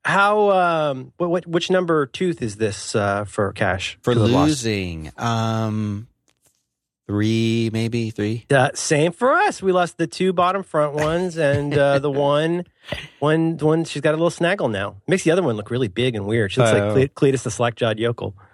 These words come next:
Speaker 2: Well, wha-, what was the weirder part for me was that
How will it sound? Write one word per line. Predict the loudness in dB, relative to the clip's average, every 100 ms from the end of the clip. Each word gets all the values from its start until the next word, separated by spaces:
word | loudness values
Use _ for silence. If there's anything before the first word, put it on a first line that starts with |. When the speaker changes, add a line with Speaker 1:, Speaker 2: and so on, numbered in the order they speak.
| 0
Speaker 2:
Well, | 2 2
wha-, | 0 -4
what | 0 0
was | 2 -2
the | -4 -2 0
weirder | 2 2 2 -2
part | -2 0 0 -2
for | -2
me | 0 2 2 0
was | 0 0 0 0
that | 0 0 -4